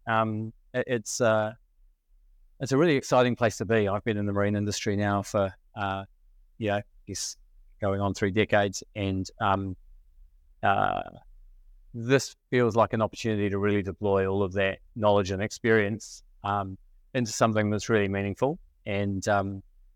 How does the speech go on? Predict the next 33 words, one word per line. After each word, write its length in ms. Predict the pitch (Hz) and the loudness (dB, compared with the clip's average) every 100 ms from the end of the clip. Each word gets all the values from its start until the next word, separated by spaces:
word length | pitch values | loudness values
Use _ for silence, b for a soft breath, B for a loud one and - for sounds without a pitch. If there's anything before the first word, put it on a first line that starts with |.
| _ _ _ _ - | _ _ _ _ -12
uh, 300 | 117 53 50 - _ _ - - - - - - | -6 -4 -4 -8 _ _ -20 -20 -20 -20 -20 -12
New 140 | 123 | -4
Zealand 380 | 117 123 135 127 | 0 4 4 4
really 260 | 127 131 127 | 4 4 4
is 140 | 120 | 4
leading 280 | 127 120 117 | 4 4 4
the 80 | 113 | 2
way, 520 | 117 113 113 113 107 | 4 4 4 2 -2
not 260 | 113 113 110 | 0 4 4
only 280 | 110 110 | 4 2
in 120 | 110 107 | 0 0
the 80 | |
technology 540 | - 135 131 120 113 120 | -2 0 2 2 2 -2
side, 420 | - 131 131 123 | 2 4 4 2
but 180 | 120 113 | -2 -2
with 240 | 110 - _ | -4 -8 _
partners 320 | 110 123 113 | 0 2 0
like 160 | 117 104 | 0 -2
Auckland 260 | 123 - | -4 -10
Transport 500 | 98 127 123 - 123 | 0 0 2 2 4
and 160 | 117 110 | 4 4
rolling 300 | 110 113 110 | 4 4 2
out 140 | 113 - | 0 0
the 80 | |
infrastructure 760 | 113 - 123 123 113 - 123 120 | -2 -2 0 2 2 0 0 0
and, 160 | 110 - | -4 -6
and 140 | 113 | -6
of 60 | 110 | -6
course, 260 | 123 110 | -6 -8
the, 180 | - 113 - | -4 -4 -2
the 100 | 107 | -4
bravery 520 | - 117 120 123 117 | 4 4 6 4 2
of, 120 | 110 | 0